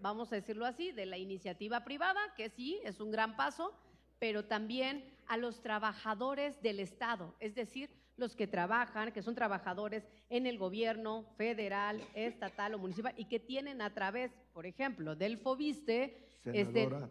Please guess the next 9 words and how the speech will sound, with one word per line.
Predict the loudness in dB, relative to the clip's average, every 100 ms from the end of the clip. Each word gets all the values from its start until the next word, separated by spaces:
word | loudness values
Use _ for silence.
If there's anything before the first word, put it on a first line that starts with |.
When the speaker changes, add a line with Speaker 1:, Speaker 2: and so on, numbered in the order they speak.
| -4
Speaker 1:
una | 2 4 4
vivienda. | 6 6 6 6 2 4
Concluyo | 4 6 2 4 2
hasta | 4 4
ahí, | 4 0 -2
nada | 0 2
más | 0 0
creo | 0 0 2
que, | 0 0 -6